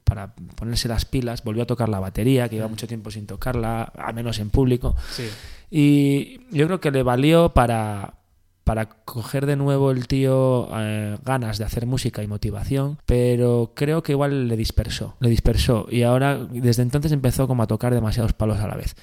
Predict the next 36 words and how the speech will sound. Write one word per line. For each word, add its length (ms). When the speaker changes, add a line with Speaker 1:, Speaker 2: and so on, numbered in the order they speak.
Speaker 2:
Mm. 180
Speaker 1:
que 180
sí, 260
muchos 320
proyectos 400
paralelos, 680
todos 240
muy 160
interesantes 840
y 120
muy 140
de 60
agradecer, 720
pero 200
quizá 260
la 60
ha 40
descentrado 600
de 120
cara 200
a 40
Foo 140
Fighters, 420
que 60
Speaker 2:
Ujú. 80
Speaker 1:
decía, 140
a 40
lo 80
mejor 140
alguna 240
canción 340
buenísima 560
que 280
metió 220
en 100
Probot 500